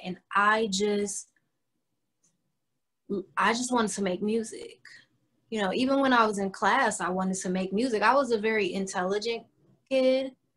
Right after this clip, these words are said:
So I would be, you know, with the intelligent kids,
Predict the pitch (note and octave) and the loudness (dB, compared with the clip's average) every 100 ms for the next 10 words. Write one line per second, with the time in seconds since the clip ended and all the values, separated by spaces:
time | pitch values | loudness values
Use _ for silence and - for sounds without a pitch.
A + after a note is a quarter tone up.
0 | _ _ _ _ _ - A3 G#3 G#3 A3+ | _ _ _ _ _ -2 2 4 6 4
1 | G3+ A3 G#3 A3 B3 A3 G#3 G3 - _ | 4 0 -2 0 0 2 2 -2 -6 _
2 | _ _ _ _ _ - G3+ C#4+ - C4+ | _ _ _ _ _ 0 4 4 6 4
3 | B3 B3 C4+ B3+ A#3+ B3 G#3 - B3 C4 | 6 4 6 4 4 2 -2 6 6 6
4 | C4 B3+ - | 2 -2 -12